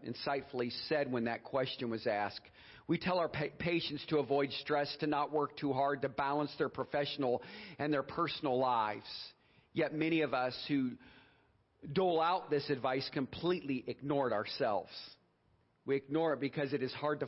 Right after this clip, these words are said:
follow. Rather than closing our eyes to this well-meaning bit of hypocrisy, we do well to confess our own struggles to our patients."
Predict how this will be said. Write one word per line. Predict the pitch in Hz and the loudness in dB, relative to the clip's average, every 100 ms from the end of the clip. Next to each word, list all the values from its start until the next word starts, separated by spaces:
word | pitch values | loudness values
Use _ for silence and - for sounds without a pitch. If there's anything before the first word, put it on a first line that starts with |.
| - | 0
follow. | 151 147 | 4 4
Rather | 135 175 175 | 4 2 2
than | 156 151 | 0 -2
closing | - 196 196 175 | 0 0 2 2
our | 165 156 | 2 4
eyes | 160 170 180 - | 4 2 0 0
to | 175 | -2
this | 151 - | -2 0
well-meaning | 175 180 170 175 175 165 233 311 285 - | 2 2 2 2 4 2 -2 -6 -8 -2
bit | 208 180 | 2 2
of | 175 | 2
hypocrisy, | 160 - 190 220 - 165 - 165 160 180 - - - - | -2 -2 0 0 0 -4 0 2 2 0 -4 -18 -20 -10
we | 123 147 | 0 0
do | 139 175 | 4 4
well | 151 165 165 | 4 4 2
to | 160 | 0
confess | - 143 - 151 143 | -2 -2 0 -2 0
our | 151 - | -2 0
own | 151 147 - | 2 2 0
struggles | - 151 123 113 - | 0 0 0 -4 -2
to | 139 | 0
our | 110 | 0
patients." | 139 120 - 104 92 | 0 -2 -2 -8 -12